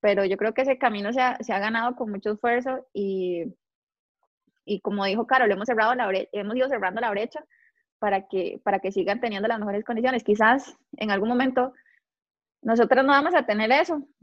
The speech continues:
pero sí hemos trabajado para que, para que ellas, este, tengan un camino más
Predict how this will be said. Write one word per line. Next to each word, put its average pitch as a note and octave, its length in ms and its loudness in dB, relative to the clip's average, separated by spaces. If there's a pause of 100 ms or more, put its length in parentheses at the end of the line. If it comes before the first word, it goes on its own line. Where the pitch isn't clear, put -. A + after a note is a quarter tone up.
pero G3+ 340 2
sí G3+ 320 2
hemos A3+ 260 2 (420)
trabajado G#3+ 720 2
para A#3 320 2
que, G3+ 540 -6 (200)
para G3 280 -2
que F3+ 240 0
ellas, G3+ 300 -2
este, A3+ 420 -4
tengan G3 300 -4
un A3+ 60 0
camino A3 300 -2
más A3 400 -4